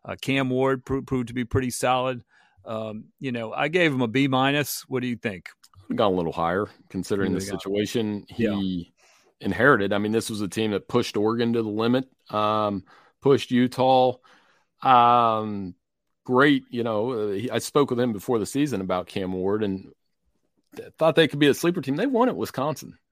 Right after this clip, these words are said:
Speaker 2: That was a huge win, and it really changed the trajectory of both of those seasons. So, I, you know, again, the Pac-twelve, a lot of good, successful coaches in the first year here that have flipped, helped flip that conference into a very co-,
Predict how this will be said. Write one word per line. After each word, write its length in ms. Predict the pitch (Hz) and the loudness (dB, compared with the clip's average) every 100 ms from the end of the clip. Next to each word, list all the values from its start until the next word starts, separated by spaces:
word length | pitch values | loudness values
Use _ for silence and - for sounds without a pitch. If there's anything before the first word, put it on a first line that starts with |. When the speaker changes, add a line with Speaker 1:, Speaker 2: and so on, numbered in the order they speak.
| _ | _
Speaker 2:
That 200 | 139 - | 2 2
was 180 | 202 151 | 4 4
a 180 | 135 107 - - - | 2 0 -12 -20 -2
huge 320 | 220 226 143 | 2 2 2
win, 340 | 139 185 196 | 2 4 4
and 100 | 117 | 2
it 80 | 117 | 0
really 240 | 147 170 | 0 -2
changed 280 | 147 170 139 | -2 -4 -4
the 60 | 135 | -6
trajectory 560 | - 131 143 - 139 127 | -6 -4 -4 -2 0 0
of 80 | |
both 220 | 127 139 117 | 2 0 2
of 40 | |
those 300 | 123 147 - | 2 2 0
seasons. 420 | 110 98 101 98 | -4 -4 -4 -2
So, 360 | - 147 139 - - - _ 156 | 4 6 6 4 -10 -20 _ -6
I, 180 | 151 - _ - | -6 -8 _ -2
you 80 | 190 | 2
know, 180 | 156 139 | 2 0
again, 300 | 147 180 185 | -4 -2 -2
the 80 | |
Pac-twelve, 440 | - 190 - 185 170 | -2 -4 -2 -2 0
a 40 | |
lot 180 | 123 156 | 0 0
of 80 | 151 | 0
good, 220 | 165 160 | -2 -2
successful 500 | 131 - 156 - 143 | -8 -4 -4 -4 -6
coaches 400 | - 151 147 127 | -2 0 -2 -4
in 100 | 131 | -4
the 60 | 117 | -4
first 320 | 143 143 - | -4 -4 -4
year 180 | 143 175 | -4 -2
here 360 | 143 131 123 _ _ _ _ | -2 -2 -4 _ _ _ _
that 100 | 147 | 0
have 100 | 131 | 0
flipped, 320 | - 160 - | 0 -4 -4
helped 280 | 127 165 175 | -4 -4 -4
flip 240 | - 170 - | -2 -2 0
that 180 | 170 | -4
conference 480 | - 156 202 139 120 | -4 -6 -6 -8 -8
into 160 | 135 131 | -4 -4
a 80 | 120 | -2
very 240 | 139 135 | -2 -2
co-, 240 | - 139 | -2 -6